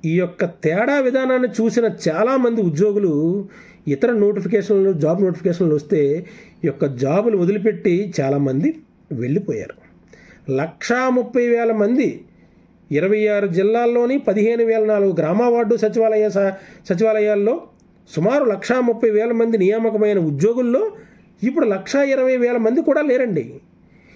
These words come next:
వీళ్ళందరూ ఎక్కడికి వెళ్ళిపోయారు? డిఎస్సి ద్వారా కొంతమంది, బ్యాంకుల ద్వారా కొంతమంది,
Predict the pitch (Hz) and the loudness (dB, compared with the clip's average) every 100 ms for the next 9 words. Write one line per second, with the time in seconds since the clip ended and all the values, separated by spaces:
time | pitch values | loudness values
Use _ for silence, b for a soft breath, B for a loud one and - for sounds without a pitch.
0 | b 214 214 320 - 294 294 285 294 277 | b -2 2 0 0 0 0 2 2 2
1 | 277 277 285 285 B B - 180 202 220 | 2 0 0 -2 B B -4 -2 0 0
2 | 208 208 208 202 220 240 247 262 185 170 | 0 0 0 0 0 0 0 -2 0 0
3 | 196 214 208 202 202 196 226 247 254 | 0 0 2 0 0 0 0 0 0